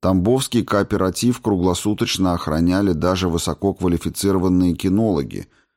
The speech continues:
гулявшие по Таврической под видом обычных мирных собачников. Дети Ефимова, детей у него трое, он женат вторым браком,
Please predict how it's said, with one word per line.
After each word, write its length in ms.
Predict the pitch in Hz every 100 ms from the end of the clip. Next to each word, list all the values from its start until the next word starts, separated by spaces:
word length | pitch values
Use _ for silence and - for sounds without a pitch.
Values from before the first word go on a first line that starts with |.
| _
гулявшие 560 | 85 92 92 82 - 78
по 100 | 82
Таврической 760 | 78 85 87 110 - - 107 92
под 220 | 87 73
видом 360 | 82 101 95 87
обычных 560 | 76 92 - 107 -
мирных 420 | 87 82 78 85
собачников. 840 | - 95 82 60 - 50 - - - _ _ _ _ _ _ -
Дети 440 | 73 113 135 -
Ефимова, 760 | 101 101 - 135 131 71 58 - -
детей 400 | 85 85 101 95
у 100 | 87
него 260 | 87 87
трое, 460 | 110 123 87 65 62 -
он 200 | 95 87
женат 380 | 92 90 90
вторым 400 | - 95 85 92
браком, 540 | 95 95 73 - -